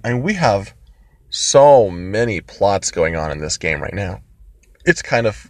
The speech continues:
confusing. Um, we're after Valis, who is the main reason that we're there, but then also there's this army swarming up, and then also there's this thing over here, and there's this thing over here, and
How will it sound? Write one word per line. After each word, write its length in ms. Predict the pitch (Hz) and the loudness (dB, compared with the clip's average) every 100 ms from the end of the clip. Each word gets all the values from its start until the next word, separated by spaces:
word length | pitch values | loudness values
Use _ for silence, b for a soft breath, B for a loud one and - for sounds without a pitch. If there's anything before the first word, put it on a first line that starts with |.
| - | -12
confusing. 680 | 107 107 95 110 127 131 - - b b b b b - | -10 -8 -6 -2 -2 -4 -8 -20 b b b b b 0
Um, 600 | 101 101 95 85 85 104 - _ _ _ - - 104 | 4 4 2 0 -6 -8 -14 _ _ _ -20 -10 4
we're 160 | 117 | 6
after 340 | 113 113 113 98 | 6 2 -4 0
Valis, 560 | 110 113 120 120 - | 4 4 4 2 -4
who 560 | 113 101 101 98 95 95 | -6 -8 -6 -6 -8 -8
is 160 | 90 95 | -8 -6
the 60 | 101 | 0
main 240 | 143 147 | 2 2
reason 260 | 139 131 98 | 0 -2 -4
that 100 | 95 | -4
we're 140 | 92 | -4
there, 420 | 92 120 87 80 | 2 2 2 -2
but 160 | 87 92 | -8 -6
then 100 | 101 | 0
also 280 | 113 - 107 | 0 0 -4
there's 140 | 95 | -4
this 140 | 90 - | -6 2
army 320 | 120 113 104 | 4 4 0
swarming 460 | - 92 82 73 | -4 -4 -4 -6
up, 280 | 69 64 80 | -4 -4 -4
and 100 | 78 | -6
then 120 | 92 95 | -4 2
also 320 | 117 - 110 | 2 2 0
there's 300 | 95 90 98 | 0 -2 -2
this 220 | 117 - | -2 0
thing 160 | 113 98 | 0 2
over 220 | 92 92 | 0 -2
here, 320 | - 80 82 | -4 -2 -2
and 100 | 85 | -2
there's 200 | 85 92 | -4 0
this 180 | 120 127 | 2 2
thing 200 | 107 98 | 2 4
over 200 | 85 69 | 2 2
here, 260 | 101 64 | -6 -6
and 240 | 76 - | -6 -6